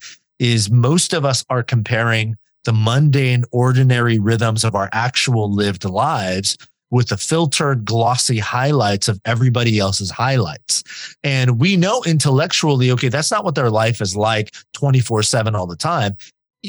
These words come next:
But even though we know that intellectually, in our bodies, what we feel is, "Oh man, I'm not measuring up." Like, my life doesn't look and it doesn't feel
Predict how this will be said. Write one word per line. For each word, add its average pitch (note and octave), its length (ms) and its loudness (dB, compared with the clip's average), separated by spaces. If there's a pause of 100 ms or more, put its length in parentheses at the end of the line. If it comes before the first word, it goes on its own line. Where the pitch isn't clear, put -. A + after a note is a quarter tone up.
(140)
But D#3 160 -2
even A3 220 0
though A#3 100 0
we E3+ 140 4
know D3 180 4
that D3 200 0
intellectually, B2 640 0
in C3 180 0
our B2 140 2
bodies, A#2+ 720 -2
what A#2 140 -6
we A2+ 100 -4
feel F#3+ 520 0
is, G#2+ 260 0
"Oh C#3 140 0
man, A#2 240 0
I'm C#3+ 180 0
not E3 180 0
measuring A#2 460 0
up." D#3+ 280 -2 (520)
Like, A#2 180 -2
my B2+ 260 2
life C#3 340 0
doesn't C3 340 -2
look G#2+ 500 -2 (120)
and A#2 100 0
it G#2+ 100 -2
doesn't C#3 360 -2
feel C3 720 -2